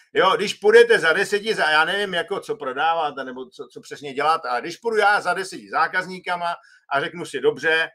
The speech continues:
když prostě pět si ode mě koupí, super den, když čtyři, furt dobrý, tři, no a dva, to už by bylo jako málo," jo, to si můžete říct, ale může být zase další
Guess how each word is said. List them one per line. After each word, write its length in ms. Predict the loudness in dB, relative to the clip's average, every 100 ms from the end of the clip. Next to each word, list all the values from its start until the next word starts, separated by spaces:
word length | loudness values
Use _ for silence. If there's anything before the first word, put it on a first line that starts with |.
| _ _ _
když 180 | -10 -8
prostě 600 | -6 -6 -6 -2 -2 0
pět 240 | 2 2 2
si 140 | -4
ode 240 | -4 -2 -2
mě 160 | -6
koupí, 480 | -4 -6 -6 -10 -10
super 540 | -10 -6 -4 -2 -2
den, 300 | 2 2 0
když 180 | -4 -10
čtyři, 460 | -10 -2 2 2 0
furt 300 | -2 -8 -6
dobrý, 500 | -4 -4 -4 -6 -8 -12 _
tři, 380 | -18 -6 0 0
no 280 | 2 0 -2
a 60 | -2
dva, 200 | -2 -2
to 140 | -2
už 120 | -6
by 120 | -6
bylo 240 | -4 -2 -2
jako 240 | -4 -4
málo," 460 | -2 -2 -2 -6 -10
jo, 220 | -8 -8
to 100 | -10
si 140 | -12 -12
můžete 420 | -10 -10 -6 -6
říct, 180 | -6 -6
ale 180 | -4 -4
může 220 | -4 -6
být 140 | -6
zase 200 | -8 -12
další 480 | -10 -10 -10 -14 -16